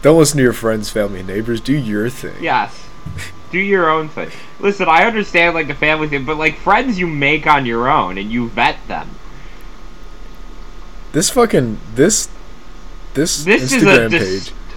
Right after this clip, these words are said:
Speaker 2: like,
Speaker 1: is
Speaker 2: it's kind of disturbing, isn't it?
Speaker 1: It's a psyop, I'm calling it now.
Speaker 2: You think it's a psyop?
Speaker 1: Mm-hmm.
Speaker 2: Who's the one posting it, you think? 'Cause who's making all these?
Speaker 1: Someone in either the C I A or F B I.
Speaker 2: We know who's following them. You think it is? The number one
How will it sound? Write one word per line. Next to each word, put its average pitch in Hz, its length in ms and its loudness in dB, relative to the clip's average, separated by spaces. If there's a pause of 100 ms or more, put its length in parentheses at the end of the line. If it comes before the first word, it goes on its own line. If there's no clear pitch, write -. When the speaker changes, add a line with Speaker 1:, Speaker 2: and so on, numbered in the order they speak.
(100)
Speaker 2:
like, 208 220 6
Speaker 1:
is 214 80 8
Speaker 2:
it's 202 80 -2
kind 233 240 8
of 269 160 4
disturbing, 180 680 4
isn't 151 280 0
it? 262 180 2
Speaker 1:
It's 120 140 -4
a 120 40 0
psyop, 95 640 0
I'm 90 200 -8
calling 95 260 -4
it 76 120 -10
now. 87 280 -8 (680)
Speaker 2:
You 151 140 -6
think 175 240 -4
it's 143 100 -10
a 139 40 -10
psyop? 147 560 2
Speaker 1:
Mm-hmm. - 540 -10
Speaker 2:
Who's 349 280 4
the 480 80 4
one 247 300 4
posting 180 560 2
it, - 120 -12
you 90 140 -10
think? 69 320 -12 (720)
'Cause 170 220 -8 (180)
who's 370 340 2
making 170 440 0
all 87 180 -2
these? 78 380 -12 (360)
Speaker 1:
Someone 104 380 -4
in 92 200 -10
either 90 260 -8
the 82 80 -10
C 98 220 -6
I - 40 -6 (160)
A 71 100 -8
or - 100 -8
F - 180 -12
B 57 120 -10
I. - 240 -10
Speaker 2:
We 190 100 2
know 269 240 4
who's 285 220 2
following 143 640 6
them. 87 380 -4
You 123 120 -4
think 175 260 -2
it 160 120 -2
is? 165 280 -2
The 151 80 -12
number 143 260 -6
one 135 280 -4